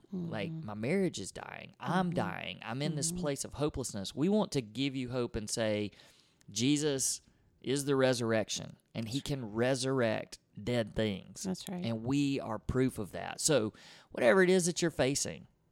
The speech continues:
Speaker 1: it's just hope. That's what we
Speaker 2: That's
Speaker 1: wanna
Speaker 2: right.
Speaker 1: give.
Speaker 2: That's
Speaker 1: So,
Speaker 2: right.
Speaker 1: um, but in order for Jesus to be raised from the dead,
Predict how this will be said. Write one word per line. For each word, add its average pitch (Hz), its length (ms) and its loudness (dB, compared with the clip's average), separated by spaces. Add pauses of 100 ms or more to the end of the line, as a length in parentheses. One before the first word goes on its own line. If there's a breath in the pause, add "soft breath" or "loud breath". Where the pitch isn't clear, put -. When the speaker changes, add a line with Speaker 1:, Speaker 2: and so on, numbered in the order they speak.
(180)
Speaker 1:
it's 131 100 -8
just - 200 -2
hope. - 440 -2
That's 113 180 -6
what 139 80 4
we 135 60 6
Speaker 2:
That's 135 80 2
Speaker 1:
wanna 127 140 2
Speaker 2:
right. - 60 -2
Speaker 1:
give. 113 120 2
Speaker 2:
That's 92 140 -2
Speaker 1:
So, 147 320 6
Speaker 2:
right. 117 80 2 (160)
Speaker 1:
um, 117 160 -2 (520 soft breath)
but 196 380 8
in 143 120 2
order 220 280 4
for 208 180 4
Jesus 156 440 2
to 143 120 0
be 131 200 2
raised 117 320 2
from 117 180 -4
the 104 80 0
dead, 104 560 0